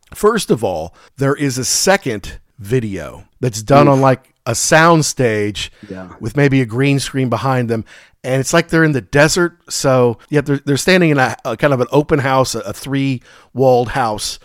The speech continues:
Speaker 1: with the fourth wall kinda, you know, the screen or whatever. And they're standing on sand. Of course, John Anderson is standing on a big mound of sand because
Speaker 2: Mm.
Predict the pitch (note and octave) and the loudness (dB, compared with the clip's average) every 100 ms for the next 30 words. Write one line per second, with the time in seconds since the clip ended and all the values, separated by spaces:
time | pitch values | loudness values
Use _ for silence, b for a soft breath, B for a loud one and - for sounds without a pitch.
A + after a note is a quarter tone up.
0 | b A#2 - - C#3+ C3+ B2 B2+ B2 A2 | b -14 -12 -6 -4 -4 0 2 2 0
1 | B2+ A#2 G2 - G#2 F#2 - - D3 B2 | -4 -4 -6 -8 -8 -8 -10 -4 -2 -2
2 | G#2+ G2+ F#2 F2+ F#2 - C#3 C3+ - D#3+ | -2 -6 -8 -10 -14 -8 -4 -4 -2 0
3 | D#3 C#3 A#2+ - D3 D3 - D#3 A2+ G#2 | 2 2 -2 -2 0 -2 -2 -4 -4 0
4 | C3+ C3+ C3+ B2+ C3 A2+ - C#3 B2+ B2 | 2 2 0 -2 -4 -6 -2 -2 -2 -2
5 | A2 A2+ G2 A#2 C3 B2 G#2+ - G#2 G2+ | -4 -8 -4 -2 0 -2 -4 -8 -8 -10
6 | G2+ G#2+ C3 B2 B2+ A2 G#2+ | -10 -8 -4 -2 0 -2 -4